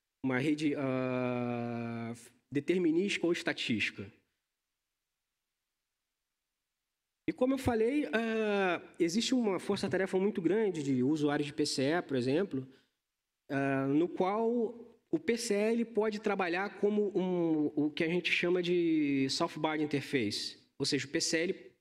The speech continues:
poderia substituir, ah, o OpenFlow em alguns casos, né? Ah, basicamente é o seguinte: hoje quando você tem, ah, uma rede,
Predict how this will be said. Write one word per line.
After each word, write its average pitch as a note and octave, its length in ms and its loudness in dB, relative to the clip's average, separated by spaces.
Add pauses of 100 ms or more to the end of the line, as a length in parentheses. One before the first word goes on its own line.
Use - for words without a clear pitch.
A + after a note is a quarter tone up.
(540)
poderia F#3 500 2
substituir, E3+ 720 0 (500)
ah, C#3+ 220 0
o C#3+ 140 4
OpenFlow F3 920 0
em D3 100 0
alguns D3+ 340 0
casos, G#2 680 -4 (560)
né? C3+ 180 -2 (800)
Ah, C#3 680 2
basicamente G#3 680 0
é G#3+ 40 2
o A3 40 0
seguinte: G#3 540 0
hoje F#3 240 2
quando F#3 240 0
você F3+ 240 -2
tem, E3+ 520 2
ah, C3 960 -2
uma C#3+ 180 2
rede, D3 440 0